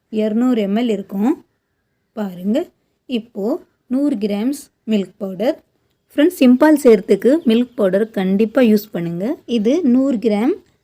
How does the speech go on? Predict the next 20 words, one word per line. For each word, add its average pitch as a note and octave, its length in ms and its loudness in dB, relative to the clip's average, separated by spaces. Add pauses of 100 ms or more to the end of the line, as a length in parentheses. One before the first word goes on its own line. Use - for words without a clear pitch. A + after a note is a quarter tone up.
தயிர், A3 400 0 (840)
இது G#3+ 280 2 (180)
தண்ணி A3 240 4 (120)
இல்லாது G3 400 0 (340)
கட்டியா G#3 380 -4
இருக்கணும். G3 440 -6 (600)
இது A3 280 0 (240)
நூறு C4 320 4
கிராம் G3+ 300 0 (380)
சர்க்கரை A3 320 2 (100)
பவுடர், E3+ 340 -4 (540)
ஜாஸ்தி A3 400 -2 (120)
போடாதீங்க, F#3 520 -2 (260)
நூறு A#3 320 0
கிராம் B3 240 -2 (100)
போதும். F3+ 380 -4 (540)
எல்லாமே G#3 460 0 (120)
நல்லா G3 260 -4 (140)
விஸ்கர் C#4+ 460 2
எடுத்து G3+ 280 -2